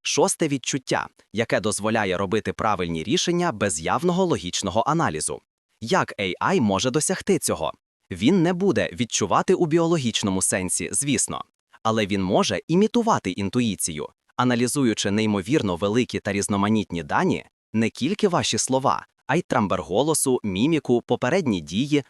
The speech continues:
навіть фізіологічні показники, якщо ви дозволите. Він зможе будувати складні моделі вашої поведінки, ваших емоційних станів, ваших вподобань з такою точністю, що його реакції здаватимуться проявом глибокого розуміння.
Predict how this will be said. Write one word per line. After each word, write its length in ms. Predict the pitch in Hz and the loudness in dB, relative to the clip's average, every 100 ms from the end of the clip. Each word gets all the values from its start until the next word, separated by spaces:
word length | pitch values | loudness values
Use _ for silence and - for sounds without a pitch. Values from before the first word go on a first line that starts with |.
| - | -10
навіть 380 | 90 90 156 202 | -4 -2 0 0
фізіологічні 840 | - 185 185 175 147 98 - 113 | 0 2 2 4 2 0 -2 0
показники, 540 | 131 127 135 175 - 127 | 0 0 0 0 0 0
якщо 360 | 90 - 117 | 0 -2 -2
ви 100 | 104 | 0
дозволите. 600 | 120 143 147 82 73 65 - _ _ _ - | 0 0 2 2 0 -8 -10 _ _ _ -6
Він 260 | 98 214 | 2 2
зможе 380 | 196 127 160 101 | 4 2 2 0
будувати 540 | 82 90 87 147 - 87 | -2 -4 0 0 0 -4
складні 480 | - 117 123 151 | 0 0 2 4
моделі 380 | 107 101 120 92 | 4 2 2 0
вашої 420 | 90 113 - 90 | 0 0 0 -4
поведінки, 720 | 85 90 90 76 151 180 87 - _ 90 | -4 -4 -4 -2 -2 -2 -4 -6 _ -4
ваших 420 | 123 190 117 - | -2 0 -2 0
емоційних 560 | 113 117 - 127 90 - | 0 0 0 0 0 -2
станів, 540 | - 98 147 95 - _ - | -4 -2 0 -2 -4 _ -8
ваших 400 | 87 156 - - | -4 -2 -2 -6
вподобань 580 | - 92 80 95 170 175 | -6 -4 -2 0 0 0
з 120 | - | -2
такою 420 | - - 139 98 | -4 0 0 0
точністю, 680 | 85 90 170 135 107 - 76 - _ | 0 0 0 0 0 -2 -6 -8 _
що 220 | - - 110 | -4 0 0
його 260 | 98 117 | 0 0
реакції 560 | 87 80 - - 95 87 | 0 -2 -2 -4 -4 -4
здаватимуться 760 | 82 85 - 143 185 190 - | -4 -2 0 0 2 0 0
проявом 520 | - 95 101 135 165 139 | 0 0 2 2 2 4
глибокого 560 | 151 113 90 101 110 | 2 2 2 2 0
розуміння. 600 | 127 135 175 139 80 55 | 0 2 4 2 2 -6